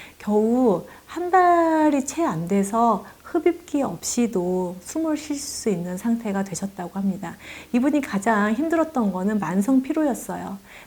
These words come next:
밤에 잠을 잠-, 주무실 수가 없고 그 따님의 그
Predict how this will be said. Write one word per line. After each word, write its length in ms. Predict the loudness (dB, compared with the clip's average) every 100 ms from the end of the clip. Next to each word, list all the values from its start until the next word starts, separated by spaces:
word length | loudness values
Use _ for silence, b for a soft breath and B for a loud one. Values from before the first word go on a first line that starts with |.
| -10
밤에 720 | -2 2 4 4 4 2 0 B B
잠을 380 | 0 4 6 6
잠-, 220 | 2 -2
주무실 560 | -4 0 4 6 4 0
수가 300 | -2 -2 -2
없고 640 | -2 -6 0 4 4 2 B B -6
그 380 | 0 2 0 -4 -6
따님의 760 | 2 4 4 0 2 2 2 0
그 360 | 0 -2 -2